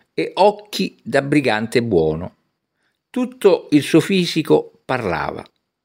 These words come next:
Portava stampata addosso l'agilità del camoscio, l'impazienza di darsi da fare,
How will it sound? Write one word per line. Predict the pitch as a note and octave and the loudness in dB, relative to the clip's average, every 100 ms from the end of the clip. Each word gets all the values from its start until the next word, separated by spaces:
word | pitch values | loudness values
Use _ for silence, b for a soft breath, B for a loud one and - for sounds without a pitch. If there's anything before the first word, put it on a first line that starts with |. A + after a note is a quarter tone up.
| _ _ | _ _
Portava | - G3 G3 B2 A#2+ | -4 -2 0 0 -2
stampata | - F3 D#3 G#2+ C#3 | -2 -4 -2 -2 0
addosso | C#3+ G3 G3 - D3 B2+ B B B | 2 2 0 2 2 0 B B B
l'agilità | D3 D3+ C3 D3+ D#3 F#3+ | -2 -2 0 0 2 0
del | E3+ - | 0 0
camoscio, | A2 F2+ D#2+ - - - _ _ _ B B B | -2 -2 -6 -10 -10 -12 _ _ _ B B B
l'impazienza | E3 D#3+ F#3 - A3+ A3 - F3+ E3 | 0 2 -2 0 0 0 0 0 -2
di | D3 | -2
darsi | E3+ F3 - D#3 | 0 -2 -2 -2
da | D#3 | 0
fare, | F#3+ C#3+ G2 G2 | 0 0 0 -4